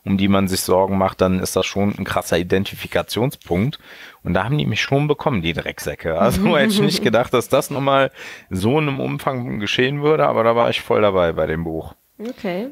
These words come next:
Speaker 2: hört sich interessant an. Also mein Lieblings-Superheld ist auch Spider-Man, obwohl ich gegen Spinnen absolut was habe. Also wenn eine in meinem Haus ist, dann muss die weg. <laughs>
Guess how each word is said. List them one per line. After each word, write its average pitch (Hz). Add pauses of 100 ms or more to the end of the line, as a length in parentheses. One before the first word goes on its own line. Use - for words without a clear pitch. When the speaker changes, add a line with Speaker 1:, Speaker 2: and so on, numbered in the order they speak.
Speaker 2:
hört 202
sich 214
interessant 220
an. 160
Also 185 (420)
mein 202
Lieblings-Superheld 226
ist -
auch 156
Spider-Man, 160
obwohl 220
ich 220
gegen 202
Spinnen 214
absolut 196
was 180
habe. 202
Also 185
wenn 180
eine 190
in 185
meinem 185
Haus 214
ist, 214
dann 180 (120)
muss 240
die 196
weg. 254 (340)
<laughs> 262